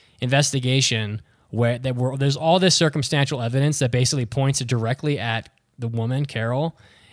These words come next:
And, and then, so, so then you've got the, uh, Joe Exotic has, like, a T V studio in his,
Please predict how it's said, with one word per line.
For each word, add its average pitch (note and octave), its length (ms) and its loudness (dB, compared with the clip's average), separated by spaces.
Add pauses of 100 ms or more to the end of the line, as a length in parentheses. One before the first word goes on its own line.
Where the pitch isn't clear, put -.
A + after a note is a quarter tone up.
(120)
And, A#2 640 0
and C#3+ 160 2
then, D3+ 140 6
so, D#3+ 160 2
so D#3 160 2
then D#3+ 140 2
you've D3+ 160 2
got D#3 320 2
the, C#3 240 0
uh, B2 260 0 (880)
Joe F3 240 6
Exotic C#3 520 4
has, C3 200 0
like, B2+ 120 -4
a B2 60 -2
T D3 220 2
V D#3 380 2
studio B2 580 0
in B2+ 160 -2
his, A#2+ 500 -2